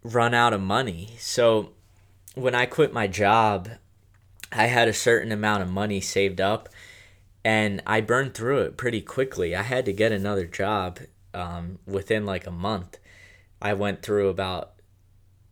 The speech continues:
four thousand dollars in, not, like, a month. I had some savings backed up, but, like, I didn't know if I was gonna be okay. And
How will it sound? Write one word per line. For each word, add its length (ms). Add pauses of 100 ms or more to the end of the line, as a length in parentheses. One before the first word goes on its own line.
(120)
four 420
thousand 480
dollars 720 (140)
in, 580 (840)
not, 320
like, 160
a 60
month. 540
I 100
had 220
some 200
savings 480
backed 340
up, 240 (500)
but, 200
like, 420 (720)
I 140
didn't 400
know 400
if 160
I 140
was 200
gonna 220
be 240
okay. 680 (340)
And 400